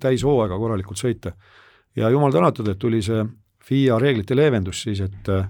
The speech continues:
mis nägi siis seda, et, et kui sa ei ole neljakümmet punkti, superlitsentsi punkti kogunud möödunud kolme hooaja jooksul, siis anti lisavõimalus, et, äh,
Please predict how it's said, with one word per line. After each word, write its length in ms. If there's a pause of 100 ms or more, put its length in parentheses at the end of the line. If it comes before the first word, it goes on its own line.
(440)
mis 120
nägi 220
siis 220
seda, 260
et, 220
et 160
kui 160
sa 100
ei 80
ole 140
neljakümmet 560
punkti, 400 (240)
superlitsentsi 720
punkti 260
kogunud 460 (440)
möödunud 360
kolme 260
hooaja 320
jooksul, 320 (380)
siis 200
anti 240
lisavõimalus, 640
et, 240
äh, 1080